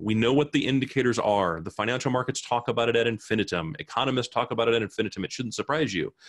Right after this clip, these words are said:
And so your strategy should be, "How am I going to deal with that, knowing that that's likely, um,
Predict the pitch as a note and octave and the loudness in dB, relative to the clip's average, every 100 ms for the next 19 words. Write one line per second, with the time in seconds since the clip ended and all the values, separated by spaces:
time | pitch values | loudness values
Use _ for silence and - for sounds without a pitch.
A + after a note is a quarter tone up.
0 | - - A2 B2+ A2+ - D3 E3+ A2+ A2 | -18 -6 2 2 2 0 0 2 2 0
1 | - G3+ E3+ F#2+ C3+ - _ _ _ _ | 2 0 2 2 2 -4 _ _ _ _
2 | _ - B2+ D#3+ D3+ C#3+ C#3+ C3+ A#2 B2 | _ -2 0 2 2 2 2 0 2 4
3 | C3+ A2 G#2+ F#2+ C3 - A#2 A#2 C#3 A#2+ | 6 4 2 0 -2 -6 -4 0 4 4
4 | B2+ B2+ A2+ A#2+ A#2 G#2 G#2 A#2+ D#3 - | 2 0 0 0 -2 0 2 2 0 0
5 | B2 B2 C#3 _ _ - A2 G#2+ | 0 2 -2 _ _ -2 -2 -2